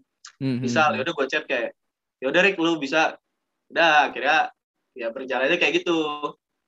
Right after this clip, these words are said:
Speaker 2: Dan, eh, member-member lainnya tuh kalau nggak salah nggak pernah ketemu langsung sih.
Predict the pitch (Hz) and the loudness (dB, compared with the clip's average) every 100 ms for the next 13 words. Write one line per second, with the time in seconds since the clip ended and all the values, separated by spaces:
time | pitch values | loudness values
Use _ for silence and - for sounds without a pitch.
0 | _ _ 156 190 208 190 - - _ _ | _ _ 4 4 4 -6 -14 -20 _ _
1 | _ _ _ _ - _ _ 160 165 165 | _ _ _ _ -20 _ _ 4 6 4
2 | - _ - 156 156 156 156 160 160 156 | 0 _ -4 -2 0 -2 0 2 2 2
3 | 170 214 202 180 156 156 147 185 220 - | -2 -4 -2 -2 -2 0 2 4 2 -6
4 | _ _ _ _ _ _ _ _ _ _ | _ _ _ _ _ _ _ _ _ _
5 | _ _ _ _ _ _ 156 165 170 165 | _ _ _ _ _ _ -2 0 0 -2
6 | 165 160 165 156 151 - | -4 -4 -4 -8 -12 -14